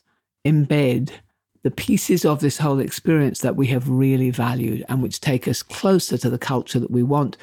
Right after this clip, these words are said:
to achieve the goals that we have. So on the behavior front, I would define just a few and agree that these are the ones that we as a team are going to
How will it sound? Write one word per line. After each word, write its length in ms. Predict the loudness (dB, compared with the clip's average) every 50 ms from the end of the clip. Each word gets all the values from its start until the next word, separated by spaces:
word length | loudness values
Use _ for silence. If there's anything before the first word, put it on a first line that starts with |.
| -18 -20 -20 -20 _
to 160 | -6 -2 -2
achieve 560 | -2 -2 -2 -2 0 0 2 2 0 -2 -4 -12 -20 -20 _ _
the 80 | -4 0
goals 360 | 0 2 2 2 0 0 -2
that 120 | -4 -2
we 100 | 0 -2
have. 480 | -2 -2 -4 -6 -6 -6 -8 -10 -12 -18 _ _ _ _ _ _ _ _ _ _ _ _ _ _ _ _ _ _
So 520 | -12 -10 -2 2 2 4 6 4 4 2 0 -6 _ _ _ 2
on 160 | 4 6 6
the 60 | 6
behavior 520 | 4 4 4 4 4 4 4 4 4 2
front, 440 | 2 0 -2 -2 0 0 0 -2 -4 -10 -6 _
I 80 | 2 4
would 160 | 4 4 4
define 560 | 2 0 0 2 2 2 4 4 4 4 2
just 240 | 2 0 0 0 -4
a 40 | -4
few 380 | -4 0 0 0 0 0 -2 -6 -10 _ _ _ _ _ _ _ _ _ _ _ _ _ _ _ _ _ _ 0
and 120 | 2 4
agree 640 | 4 4 4 4 4 4 6 6 6 6 6 4 4
that 440 | 4 4 2 2 0 0 -4 -10 -10 -6
these 400 | -2 2 2 4 4 4 2 2
are 40 | 2
the 100 | 4 4
ones 380 | 4 4 4 4 4 2 2
that 180 | 2 0 0 2
we 240 | 2 4 4 4 4
as 140 | 4 2
a 40 | 0
team 680 | -2 -4 -4 0 2 4 4 4 4 2 2 0 -2 -4 -6 _ _ _ _ _ _ -2
are 140 | 0 0 2
going 420 | 2 2 2 4 4 2 2 0
to 460 | -2 -4 0 2 4 4 4 2 0